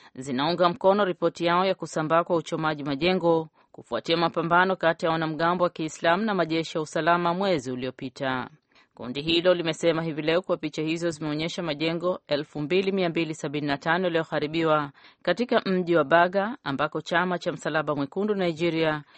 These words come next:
kimeripoti mapigano pia yameua watu mia moja themanini na saba. Jeshi la Nigeria linahoji takwimu hizo.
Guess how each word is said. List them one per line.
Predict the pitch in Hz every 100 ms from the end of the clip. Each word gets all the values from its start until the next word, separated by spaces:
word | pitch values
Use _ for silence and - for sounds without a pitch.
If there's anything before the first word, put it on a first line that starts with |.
| _
kimeripoti | - 113 131 - 175 185
mapigano | 170 165 156 170 185 185
pia | 190
yameua | 175 165 175 160
watu | 160 165 -
mia | 185 180
moja | 185 165 127
themanini | - 135 135 139 131
na | 127
saba. | - 170 170 165 135 - - _ - _
Jeshi | 180 226 285 247 202
la | 175
Nigeria | 170 160 175 185 180
linahoji | 180 185 208 190 143
takwimu | 143 - 139 127 131
hizo. | 165 151 160 120